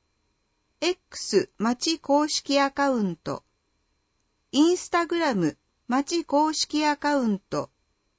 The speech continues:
それぞれ二次元コードがあります。二次元コードの使い方。一、スマホでカメラや読み取りアプリを起動。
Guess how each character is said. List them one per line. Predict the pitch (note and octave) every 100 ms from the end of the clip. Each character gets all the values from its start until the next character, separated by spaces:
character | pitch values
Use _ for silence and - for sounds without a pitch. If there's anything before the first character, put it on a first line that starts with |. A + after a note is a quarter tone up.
| _ _ _ -
そ | - D4+
れ | F4+
ぞ | D#4+
れ | A#3 E3 - -
二 | A3+
次 | C4+ D#4+
元 | E4+ E4+
コ | - E4+
ー | C#4+
ド | G#3
が | F3+ E3+
あ |
り | D#3+ D#3+
ま | D#3+ F3+
す。 | - - _ _ _ _ _ _ _ _ _ _ _ _ _ _ _ _ -
二 | B3+
次 | C#4 F4
元 | F#4 F#4
コ | E4+ F#4 F4+
ー |
ド | B3+
の | G3 E3+
使 | - - A#3
い | A3+
方。 | G#3+ G#3 F#3 - _ _ _ _ _ _ _ _ _ _
一、 | A#3+ A#3+ C4 C4 - _ _ _ _
ス | - - C#4
マ | E4+
ホ | F4 E4+
で | E4 D4 -
カ | - F#4
メ | F#4+
ラ | E4+ A3
や | F#3+
読 | - G3
み | C4+ E4+
取 | E4+ E4
り | E4
ア | E4+
プ | D4
リ | A3 F3+
を | D#3
起 | - F3
動。 | F#3+ F3+ E3+